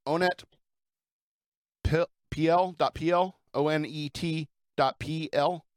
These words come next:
uh, reportedly gained access to a secret project at Poland's Ministry of National Defense, aiming to deploy peacekeepers from a number of nato countries to the U-, to Ukraine. Uh, Warsaw is expected to officially present it to nato summit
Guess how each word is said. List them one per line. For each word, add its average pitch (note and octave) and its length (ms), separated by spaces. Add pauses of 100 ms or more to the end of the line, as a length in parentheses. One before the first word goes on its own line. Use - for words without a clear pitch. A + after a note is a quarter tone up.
(640)
uh, C3+ 160
reportedly F#3 480
gained D#3+ 220
access D#3+ 360
to - 120
a C#3 40
secret - 300
project D3+ 400
at B2+ 100
Poland's D#3 340
Ministry D#3 380
of C3+ 100
National C#3+ 320
Defense, C3 420 (680)
aiming F3+ 300
to F#3 100
deploy D3+ 260
peacekeepers C#3 800 (180)
from C#3+ 160
a C#3+ 60
number F3 240
of D3 80
nato E3 240
countries C#3 460
to C3+ 220
the B2 100
U-, C3+ 160 (180)
to D#3 160
Ukraine. C#3 480 (720)
Uh, B2+ 300
Warsaw F3 380
is C#3+ 100
expected - 460
to C#3+ 120
officially F3+ 320
present D3+ 280
it D3+ 60
to C#3 100
nato D3+ 200
summit C#3+ 320